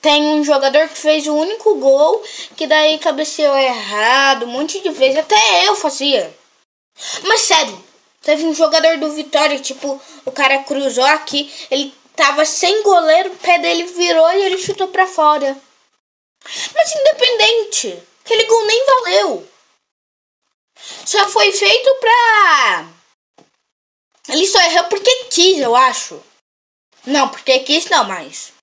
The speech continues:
independente. É, daí o Vasco tá sendo humilhado lá e eu nem tô vendo o jogo. Se esse jogo virar,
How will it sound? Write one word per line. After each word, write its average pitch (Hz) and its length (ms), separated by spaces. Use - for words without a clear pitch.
independente. 226 460
É, 214 580
daí 277 340
o 320 60
Vasco 330 340
tá 302 140
sendo 294 320
humilhado 285 1040
lá 226 340
e 285 100
eu 294 120
nem 392 300
tô 605 180
vendo 554 300
o - 40
jogo. 311 600
Se - 320
esse 508 440
jogo 415 320
virar, 359 840